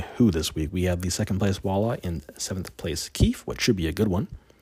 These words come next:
We got fourteenth place Nut in thirteenth place Sean in a tank bowl. As I said, Sean, what are we doing here with this trade? You gotta lose this matchup, buddy. Uh, we got Alex in first place versus Chris in third place. Paolo in tenth versus Murph in twelfth.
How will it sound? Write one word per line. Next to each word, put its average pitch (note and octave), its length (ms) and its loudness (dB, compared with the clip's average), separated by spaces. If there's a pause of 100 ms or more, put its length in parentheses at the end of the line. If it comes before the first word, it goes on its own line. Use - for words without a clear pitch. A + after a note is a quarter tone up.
We - 300 -8
got - 160 -2
fourteenth C3 420 2
place G#2+ 240 4
Nut G#2+ 200 2
in F#2+ 120 0
thirteenth G#2+ 420 0
place F#2+ 180 0
Sean F#2+ 400 -2
in G#2 120 0
a A2 160 2
tank G#2+ 440 -2
bowl. F2 380 -2 (520)
As F#2+ 120 -10
I F2+ 60 -4
said, G2 260 0
Sean, G2 320 -2
what F#2+ 120 0
are F#2+ 40 0
we G2 100 0
doing G#2+ 280 0
here G2+ 160 -2
with F#2+ 100 -4
this F#2 160 -2
trade? F#2 420 -2
You D#2+ 100 0
gotta F2+ 220 0
lose F#2+ 280 0
this F2 120 -4
matchup, - 480 -8
buddy. F#2 240 -4 (1040)
Uh, E2+ 120 -4
we E2+ 80 0
got F2 220 -4
Alex F#2+ 480 -2 (480)
in A2 80 -2
first - 260 -2
place G#2+ 260 4
versus - 320 -2
Chris - 280 0
in E2 120 -4
third A#2+ 280 0
place. A#2+ 340 2 (560)
Paolo A#2 360 4
in F#2 80 2
tenth G2+ 280 -2 (120)
versus F2+ 280 -2
Murph E2 260 -6
in D#2+ 100 -6
twelfth. E2+ 380 -4